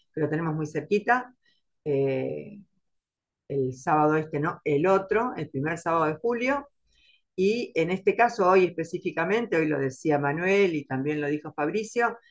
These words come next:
recordamos principalmente el quinto principio cooperativo, que es justamente la educación, el entrenamiento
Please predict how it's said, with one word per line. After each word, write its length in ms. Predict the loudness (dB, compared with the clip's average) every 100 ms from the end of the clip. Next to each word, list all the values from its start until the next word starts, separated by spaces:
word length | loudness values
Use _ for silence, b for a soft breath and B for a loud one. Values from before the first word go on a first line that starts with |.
| b -8
recordamos 640 | -2 2 2 2 0 -4 -8
principalmente 800 | -6 -6 -4 2 2 2 4
el 120 | 2 2
quinto 400 | -2 -2 -6 -6
principio 480 | -6 -6 -4 -2
cooperativo, 840 | -2 0 2 0 0 4 4 4 -2 _ _ _ _
que 80 | -2
es 120 | 0
justamente 580 | -2 0 0 0 2 2
la 80 | 2
educación, 580 | 0 -4 -4 -2 -2
el 140 | -2 -2
entrenamiento 920 | -4 -4 -2 -2 -2 -4 -2 -4 -4